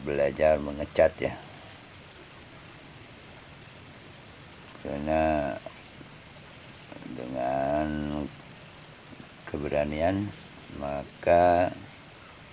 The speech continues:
kita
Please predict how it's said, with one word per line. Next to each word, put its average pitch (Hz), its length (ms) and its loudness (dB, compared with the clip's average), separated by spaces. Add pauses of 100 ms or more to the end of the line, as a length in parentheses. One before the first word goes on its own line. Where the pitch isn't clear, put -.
(3750)
kita 82 400 4